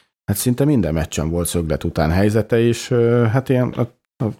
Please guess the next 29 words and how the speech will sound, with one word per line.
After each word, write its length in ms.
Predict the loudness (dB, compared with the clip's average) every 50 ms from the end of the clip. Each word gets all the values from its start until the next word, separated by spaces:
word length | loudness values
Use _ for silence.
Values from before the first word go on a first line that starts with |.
| _ -6
ahogy 180 | -4 -4 -2
szokták 380 | -2 -2 -2 -2 -2 -2 -2 0
mondani, 300 | 2 2 2 4 4 2
a 80 | 2
kocka 340 | 2 0 0 -2 -2 -4 -6
fejről 400 | -2 0 2 2 2 4 4 4 2
így 100 | 2 2
mindenfelé 560 | 2 2 0 -2 -2 -2 -2 -2 0 0 -2
pattant 520 | -2 -4 -6 -6 -6 -4 -4 -4 -4 -4
a, 180 | -4 -6 -6 -8 _ _ _ _ _
a 100 | 0 0
labda. 420 | 2 2 0 0 0 0 0 0 -4 -12 _ _ _ -4
Ezen 360 | 0 0 2 2 2 2 2
kéne 240 | 2 2 2 2 2
javítani, 460 | 2 2 0 -2 -2 -2 -2 0 0
hogy 140 | 0 2 2
ezeket 320 | 2 0 0 0 0 0
be 100 | 2 2
is 140 | 0 0 -2
tudjuk 300 | -2 -4 -4 -2 -4 -4 -4
fejezni. 560 | -4 -4 -4 -4 -4 -8 -10 -10 -12 -12 -14 _ _ -6 -2
Mert, 300 | 0 0 0 -2 -2 0
ö, 280 | 2 2 4 4 2 2 0 -4 _ _ _ _ _ -2 0
Maguire 500 | 2 2 2 2 2 2 4 4 2 2
sokkal 440 | 0 0 -2 -2 -2 -4 -10 -10
több 220 | -8 -6 -6 -6 -4
gólt 160 | -4 -4 -4
szerezhetett 580 | -2 -2 -2 -2 -2 -2 -4 -4 -4 -4 -4 -4
volna, 360 | -4 -2 -2 0 -2 -2 -4